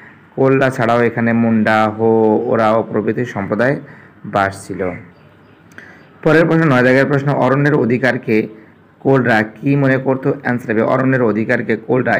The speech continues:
ঈশ্বর প্রদত্ত অধিকার মনে করত। দশ নম্বর, দশ নম্বরের প্রশ্ন, আহ, কী বলেছে? দর্পনাথ সাঁই কোথাকার রাজা ছিলেন? অ্যান্সার হবে দর্পনাথ সাঁই ছিলেন, আহ, পালামৌয়ের রাজা। এগারো দাগের প্রশ্ন, দর্পনাথ সাঁইয়ের সঙ্গে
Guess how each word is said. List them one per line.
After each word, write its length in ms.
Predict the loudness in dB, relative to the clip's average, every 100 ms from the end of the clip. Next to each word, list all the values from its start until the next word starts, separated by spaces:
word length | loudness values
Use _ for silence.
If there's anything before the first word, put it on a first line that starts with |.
| -4
ঈশ্বর 340 | -10 -6 -6 -4
প্রদত্ত 360 | -2 -2 -2
অধিকার 480 | -4 -2 -4 -2 -2
মনে 180 | -2 -4
করত। 380 | -6 -6 -8 -10 -12 -20 -20 -20 _ -4
দশ 180 | -2 -2
নম্বর, 280 | -2 -2 -4 -8 -10
দশ 300 | -4 -4 -4
নম্বরের 200 | -4 -4
প্রশ্ন, 360 | -8 -6 -4 -6 -10 -20 -20 _ _
আহ, 180 | -4 -4 -2
কী 60 |
বলেছে? 260 | -2 0 0
দর্পনাথ 520 | 0 0 0 -2 -4
সাঁই 320 | -2 -2 -2 -4 -12 -10
কোথাকার 400 | -6 -4 -2 0
রাজা 260 | 2 0
ছিলেন? 300 | -2 -2 -4 -4
অ্যান্সার 320 | -4 -4 -2
হবে 160 | 0 0
দর্পনাথ 500 | -2 -4 -4 -4 -4
সাঁই 220 | -6 -6
ছিলেন, 300 | -4 -4 -4 -6 -12 -20 -20 -20 -12
আহ, 580 | -4 0 0 0 0 -4 -8 -4
পালামৌয়ের 540 | 0 2 2 2 2
রাজা। 340 | 0 0 -2 -4 -10 _ _ _ _ _ _ -4
এগারো 220 | 0 2
দাগের 220 | 2 0
প্রশ্ন, 380 | -2 -4 -4 -4 -8 -20 -10
দর্পনাথ 500 | -2 -2 0 -2 -4
সাঁইয়ের 260 | -2 -2 -2
সঙ্গে 480 | -2 -4 0 -2